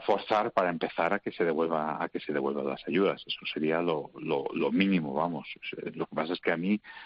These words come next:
realmente lo que me preocupa es que la Comisión tiene que empezar, nos guste o no, y yo preferiría que no fuera así,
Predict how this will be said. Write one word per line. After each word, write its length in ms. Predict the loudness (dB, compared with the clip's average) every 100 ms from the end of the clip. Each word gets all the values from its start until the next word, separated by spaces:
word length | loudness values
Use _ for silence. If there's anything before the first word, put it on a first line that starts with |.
| -20 -14 -2
realmente 400 | 0 0 0 0
lo 100 | 2
que 80 |
me 120 | 2 0
preocupa 340 | -2 0 0
es 80 | 0
que 100 | -2
la 80 | -4
Comisión 500 | -2 0 2 0 -2 -12 -20 -20 -20 -20 -20 _ _ -4
tiene 320 | 2 4 2
que 80 | 0
empezar, 540 | 0 -2 2 2 2 -4 -16
nos 380 | -14 -4 -2 0
guste 260 | 0 2 2
o 60 |
no, 200 | 4 0 -6 -6
y 220 | -4 -4
yo 320 | -6 -2 -2
preferiría 340 | 0 2 2
que 80 | 2
no 100 | -4
fuera 200 | 0 0
así, 280 | 0 -2 -2